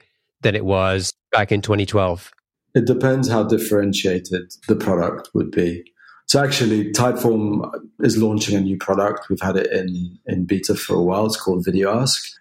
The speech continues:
Speaker 2: And it's kind of a startup inside Typeform. So it's kind of that situation,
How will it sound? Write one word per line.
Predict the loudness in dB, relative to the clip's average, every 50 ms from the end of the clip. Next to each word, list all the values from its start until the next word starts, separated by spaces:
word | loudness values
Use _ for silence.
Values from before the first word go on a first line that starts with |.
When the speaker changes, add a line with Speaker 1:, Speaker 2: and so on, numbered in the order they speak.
| _
Speaker 2:
And | 0 0 2 2 2 2 0 0 0 -2 -2 -4 -4 -6 -8 -14 -20 -20 -20 -20 -20 _ _ _ _ _ _ -2
it's | -2 0
kind | 2 2 2 2
of | 2
a | 0 0
startup | 0 0 0 0 2 2 2 0 2 2 0
inside | 0 0 0 0 0 0 0
Typeform. | 0 0 0 0 0 0 0 0 2 2 2 0
So | 0 0 0 0 0 -2 -4 -4 -2 0
it's | 0 2 2
kind | 2 2 2 2
of | 2 0
that | 0 0 0 0
situation, | -2 -2 -2 -2 0 2 2 2 2 0 0 2 2 2 0 -2 -4 -6